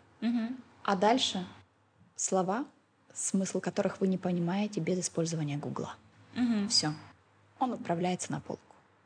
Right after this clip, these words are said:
Speaker 1: Ну, то есть в любой этикетке, если ты не
Speaker 2: В любой
Speaker 1: понимаешь,
Speaker 2: этикетке.
Speaker 1: э, слова,
Speaker 2: Да, то есть в
Speaker 1: которые там
Speaker 2: йогурте, кото-, который
Speaker 1: Мгм.
Speaker 2: больше двух ингредиентов быть не должно.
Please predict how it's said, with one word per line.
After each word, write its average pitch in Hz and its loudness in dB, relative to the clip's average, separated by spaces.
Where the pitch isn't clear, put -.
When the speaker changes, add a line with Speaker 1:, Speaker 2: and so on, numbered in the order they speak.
Speaker 1:
Ну, 311 0
то 302 2
есть 277 2
в - 2
любой 254 6
этикетке, - 0
если 226 2
ты 226 -2
не 220 0
Speaker 2:
В 220 -4
любой 220 6
Speaker 1:
понимаешь, 208 12
Speaker 2:
этикетке. - 2
Speaker 1:
э, 196 4
слова, 208 4
Speaker 2:
Да, 202 4
то 202 2
есть - 2
в 196 2
Speaker 1:
которые 196 2
там 240 12
Speaker 2:
йогурте, 208 4
кото-, 196 0
который - -10
Speaker 1:
Мгм. 240 2
Speaker 2:
больше 226 8
двух 208 0
ингредиентов 190 2
быть 165 0
не 208 2
должно. 170 0